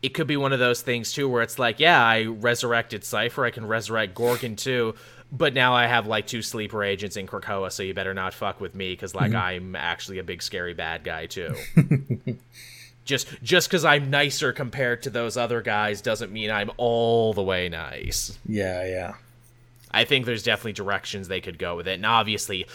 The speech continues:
Speaker 1: the final match, which they don't even wait for Saturnine to announce. It's like, "Yeah, yeah, yeah, we know Apocalypse versus Genesis, 'cause this is where the whole thing has been building up to."
Speaker 2: <laughs> And it's interesting, we still have three issues left.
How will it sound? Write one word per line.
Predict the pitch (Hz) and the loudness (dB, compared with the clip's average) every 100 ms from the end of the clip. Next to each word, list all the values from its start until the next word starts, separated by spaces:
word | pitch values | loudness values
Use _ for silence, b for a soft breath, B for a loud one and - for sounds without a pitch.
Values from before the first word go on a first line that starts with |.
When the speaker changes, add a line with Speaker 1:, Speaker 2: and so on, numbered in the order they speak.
| B | B
Speaker 1:
the | 127 160 | 6 6
final | - 139 127 131 123 | 6 4 4 4 2
match, | 117 113 117 135 | 4 4 4 0
which | 117 | 0
they | 135 | 2
don't | 131 143 139 | 6 6 6
even | 123 117 | 2 2
wait | 113 110 | 0 0
for | 117 | -2
Saturnine | - 113 110 107 107 104 | 2 4 4 4 2 0
to | 110 | -4
announce. | 101 98 98 - | -2 0 -2 -2
It's | 104 | -2
like, | 113 | 2
"Yeah, | 151 160 | 6 8
yeah, | 139 131 | 8 6
yeah, | 110 113 | 4 2
we | 110 107 | 2 0
know | 98 | 0
Apocalypse | 101 110 98 - 107 98 | 0 0 -4 -4 -10 -8
versus | 95 - | -10 -10
Genesis, | 85 92 92 - 95 | -8 -6 -4 -6 -8
'cause | - 87 | -8 -10
this | 90 | -8
is | 98 | -6
where | 98 | -2
the | 101 | 0
whole | 104 92 | 0 -2
thing | 98 90 | -4 -6
has | 87 | -4
been | 87 85 | -6 -4
building | 90 90 87 | -4 -4 -4
up | 95 - | -6 -2
to." | 131 - 135 - | 0 0 -4 -4
Speaker 2:
<laughs> | - - - - - - - - - | -8 -8 -12 -12 -14 -18 -14 -12 0
And | 131 | 4
it's | 143 185 | 4 4
interesting, | 202 214 - 165 | 2 2 2 4
we | 143 | 2
still | 135 165 180 | 4 4 2
have | 185 | 2
three | - - 135 120 | 0 -2 -2 0
issues | 135 - 117 - | -2 0 -2 -2
left. | 55 50 - | -4 -4 -10